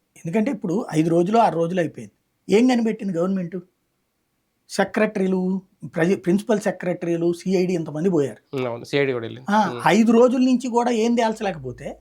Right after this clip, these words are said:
Speaker 2: ఉమ్.
Speaker 1: ఆడిని అదుపులో తీసుకుని, ఈయన అదుపులో తీసుకుని, వాడిది ఇది నాకు అర్థం కాలేదు.
Speaker 2: ఉమ్.
Speaker 1: ఫైల్ తగలబెడితే ఏమవుతుంది? ఎంఆర్ఓ ఆఫీస్లో ఫైల్ తగలబెడితే
Speaker 2: ఉమ్.
Speaker 1: ఏం పోతుంది?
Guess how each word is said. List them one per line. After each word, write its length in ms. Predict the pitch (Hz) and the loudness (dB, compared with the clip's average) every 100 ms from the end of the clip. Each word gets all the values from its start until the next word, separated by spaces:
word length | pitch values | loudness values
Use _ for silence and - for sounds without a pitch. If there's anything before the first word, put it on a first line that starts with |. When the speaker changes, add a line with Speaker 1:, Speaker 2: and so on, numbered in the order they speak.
| _ | _
Speaker 2:
ఉమ్. 220 | 139 123 117 | -10 -10 0
Speaker 1:
ఆడిని 220 | 214 226 | 2 4
అదుపులో 260 | 214 196 208 | 2 0 -2
తీసుకుని, 340 | 190 - 196 | -4 -4 -2
ఈయన 140 | 214 208 | 0 0
అదుపులో 240 | 196 196 | 0 -2
తీసుకుని, 260 | 190 202 185 | -2 -4 -2
వాడిది 280 | 165 170 | -2 -2
ఇది 160 | 151 139 | -4 -6
నాకు 180 | 170 143 | -12 -14
అర్థం 240 | 147 202 | -6 0
కాలేదు. 340 | 214 180 123 175 _ _ _ 131 | 0 0 -4 -16 _ _ _ -12
Speaker 2:
ఉమ్. 140 | 127 | -8
Speaker 1:
ఫైల్ 260 | 135 180 214 | 0 4 6
తగలబెడితే 520 | 214 220 214 196 247 170 | 6 4 0 -4 -6 0
ఏమవుతుంది? 520 | 240 277 269 277 247 247 | 2 2 0 0 -2 -2
ఎంఆర్ఓ 300 | 214 233 240 | -2 0 2
ఆఫీస్లో 340 | 226 226 233 | 0 -4 -8
ఫైల్ 220 | 208 208 214 | -8 -6 -4
తగలబెడితే 460 | 208 202 196 208 208 _ _ - | -4 -4 -6 -8 -12 _ _ -14
Speaker 2:
ఉమ్. 220 | 139 120 120 - | -10 -10 -12 -2
Speaker 1:
ఏం 220 | 180 254 277 | 4 6 4
పోతుంది? 420 | 262 254 226 | 0 0 0